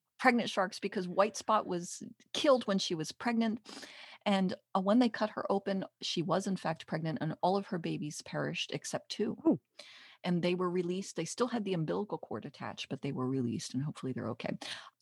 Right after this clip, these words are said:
Speaker 1: And Jim happened to be great friends with Guy Harvey. I don't know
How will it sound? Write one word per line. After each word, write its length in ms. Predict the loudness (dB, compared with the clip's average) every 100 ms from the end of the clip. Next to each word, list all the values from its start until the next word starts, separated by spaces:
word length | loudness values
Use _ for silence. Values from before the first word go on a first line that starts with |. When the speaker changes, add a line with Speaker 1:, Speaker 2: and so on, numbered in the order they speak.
| 0
Speaker 1:
And 300 | 2 2 0
Jim 360 | 0 4 4 2
happened 380 | -2 -4 2 2
to 60 | 2
be 100 | -4
great 260 | 0 -2 0
friends 280 | -4 -4 -6
with 160 | -8
Guy 220 | -4 -4 -4
Harvey. 640 | -6 -4 -2 -2 -2 -2
I 60 | -4
don't 140 | -6
know 80 | -8